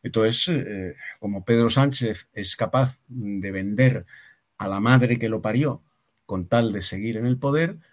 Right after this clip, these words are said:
pues seguro que ha pactado, eh, un proceso, eh, solapadamente democrático para, eh, que haya un referéndum,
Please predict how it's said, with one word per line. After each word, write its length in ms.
pues 440
seguro 520
que 80
ha 100
pactado, 800
eh, 300
un 160
proceso, 580
eh, 760
solapadamente 1040
democrático 840
para, 500
eh, 800
que 120
haya 220
un 140
referéndum, 720